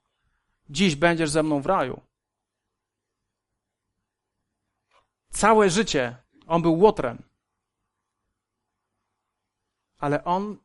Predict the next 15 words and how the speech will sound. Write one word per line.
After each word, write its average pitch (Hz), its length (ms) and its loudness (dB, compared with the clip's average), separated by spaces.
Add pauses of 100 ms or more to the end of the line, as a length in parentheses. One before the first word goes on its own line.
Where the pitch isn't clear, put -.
(160)
na 147 120 -6
krzyżu 143 360 0
stał 127 200 -10
się 120 120 -12
sprawiedliwy, 123 600 -18 (1120)
bo 143 140 -10
przyszedł 165 420 -6
do 135 100 -10
Chrystusa. - 540 -18 (2250)
To 175 120 -6
tylko 202 580 2
nasz 185 360 -4
rozum, 214 640 0 (600)
twoja 175 280 0
sprawiedliwość 185 1200 -2